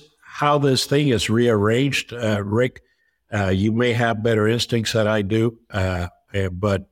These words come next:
uh, you know, uh, Trump is our nominee, and at this point, I think he is. And if he loses, which at this point, I hope that's the case, uh, we'll see how long people are willing to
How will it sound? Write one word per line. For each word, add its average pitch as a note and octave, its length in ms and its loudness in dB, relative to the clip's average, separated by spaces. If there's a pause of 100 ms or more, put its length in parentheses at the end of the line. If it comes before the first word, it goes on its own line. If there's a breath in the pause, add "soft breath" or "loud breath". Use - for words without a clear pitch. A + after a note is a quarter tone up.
uh, F#2 220 -2 (640)
you A2 220 0
know, G#2 340 0
uh, F#2+ 320 2 (440)
Trump B2+ 420 0
is A#2+ 180 2
our G#2+ 140 2
nominee, A2+ 640 2
and G2+ 120 0
at F#2+ 160 -2
this A2 160 0
point, A#2 300 0
I G2 80 0
think A2 320 -4
he G#2+ 280 2
is. C3 200 0
And G#2 120 0
if G2+ 180 -2
he G#2 140 0
loses, B2 480 0
which G#2+ 340 -4
at F#2+ 140 -4
this G#2 220 -2
point, A2 320 0
I F2+ 80 -4
hope G#2 340 -2
that's G#2 260 -6
the G2+ 100 -10
case, G#2+ 400 -4 (640)
uh, A2+ 220 2
we'll C3+ 300 2
see D3 260 2
how B2 180 2
long A#2 520 2 (300)
people A2+ 380 2
are G#2 160 2
willing A2 440 2
to G#2 220 2